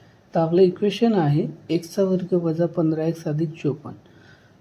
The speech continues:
तर आपल्याला हा अवयव पद्धतीने सोडवण्यासाठी अगोदर काय करणं लागतं, हे जे मधलं पद आहे वजा पंधरा एक्स, ह्याची फोड करायची असते. तर आता हे वजा पंधरा एक्स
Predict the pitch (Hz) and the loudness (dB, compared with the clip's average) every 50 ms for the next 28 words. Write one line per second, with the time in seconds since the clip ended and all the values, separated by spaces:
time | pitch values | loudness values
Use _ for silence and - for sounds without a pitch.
0 | _ - 220 208 196 190 202 202 196 190 180 175 - - - 156 175 180 185 202 | _ 2 4 4 4 4 2 0 2 2 2 2 0 2 2 4 6 6 6 4
1 | 208 202 202 208 190 165 170 185 180 180 190 185 180 175 - - 170 160 160 165 | 2 0 0 0 0 2 2 0 0 2 2 2 2 2 2 0 0 2 2 2
2 | 165 170 170 170 180 175 180 190 185 185 170 151 160 160 165 170 175 175 170 147 | 2 2 0 0 -2 -4 -2 0 0 0 0 0 0 2 2 2 0 2 0 0
3 | 147 147 147 - 156 156 151 143 135 147 - - 131 131 139 143 147 156 165 - | 0 0 -2 -2 -2 0 0 0 -2 -2 -6 -8 -6 -6 -4 -2 -2 -2 -2 -4
4 | - - - - - - - _ - _ - - - - _ - 185 160 151 147 | -6 -10 -18 -20 -20 -20 -20 _ -20 _ -20 -20 -20 -20 _ -4 -2 0 0 0
5 | 139 139 156 151 151 - 151 127 120 117 110 107 104 107 - - - - - - | 0 -2 -4 -4 -4 -4 -6 -6 -4 -4 -6 -6 -6 -8 -10 -10 -10 -10 -14 -18
6 | - _ - - - _ _ _ - - - - - _ _ _ - - - 156 | -20 _ -20 -20 -20 _ _ _ -20 -20 -20 -20 -20 _ _ _ -16 -8 -4 0
7 | 147 147 139 139 151 160 160 156 - 151 135 135 131 117 110 110 113 - - - | 0 0 2 0 -2 -4 -4 -4 -2 -2 -2 0 -2 -2 -4 -6 -8 -12 -18 -18
8 | - - - - - - 156 165 147 - - - 175 151 143 131 - 127 117 117 | -18 -18 -18 -18 -10 -8 -4 -2 -2 -4 0 2 4 4 4 2 0 -2 -2 -2
9 | 110 110 - - - - - - - - 180 - - - - - _ _ - - | -4 -6 -8 -12 -12 -14 -14 -18 -18 -18 -18 -18 -18 -20 -20 -20 _ _ -6 0
10 | 214 185 165 - 196 180 185 196 190 170 160 160 151 151 180 190 185 190 - 180 | 2 2 2 4 4 6 6 6 6 4 2 2 4 6 6 6 6 6 6 4
11 | 170 170 170 175 180 185 196 - - - - - _ - _ _ - 147 160 165 | 6 6 4 4 4 4 4 0 -4 -16 -20 -20 _ -20 _ _ -4 -2 0 0
12 | 180 170 - - | 0 -2 -6 -14